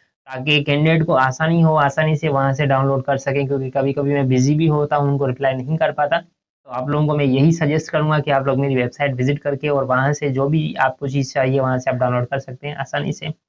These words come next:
तो दोस्तों, आज की वीडियो में सिर्फ ये दो चीज़ें थी जो आपको बतानी थी। एक कि मैंने अपनी वेबसाइट का नाम जो है वो चेंज कर दिया है डब्ल्यू डब्ल्यू डॉट एजुकेशनल डैश ग्लोब डॉट कॉम के नाम से, ठीक है।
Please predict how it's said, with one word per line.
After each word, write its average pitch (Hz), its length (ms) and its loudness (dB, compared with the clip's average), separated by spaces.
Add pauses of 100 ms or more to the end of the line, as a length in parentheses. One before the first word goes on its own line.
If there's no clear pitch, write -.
(380)
तो 151 60 -14
दोस्तों, 185 320 0
आज 170 260 4
की 196 140 4
वीडियो 170 240 4
में 170 120 2
सिर्फ 170 300 0
ये 165 280 4
दो 151 200 2
चीज़ें 165 340 4
थी 165 100 4
जो 165 80 4
आपको 143 280 2
बतानी 143 360 2
थी। 156 300 -4
एक 160 260 -2 (440)
कि 143 100 -18
मैंने 147 180 -4
अपनी 151 240 -2
वेबसाइट 143 400 0
का 156 80 2
नाम 143 340 2
जो 151 100 4
है 151 60 4
वो 147 120 2
चेंज 147 320 0
कर 151 140 4
दिया 151 220 4
है 151 80 4
डब्ल्यू 139 280 4
डब्ल्यू 143 220 4
डॉट 139 320 2 (1000)
एजुकेशनल 143 600 0
डैश 135 320 2
ग्लोब 135 300 2
डॉट 127 220 2
कॉम 139 240 0
के 139 100 2
नाम 139 240 2
से, 151 200 -2
ठीक 143 280 -6
है। 165 160 0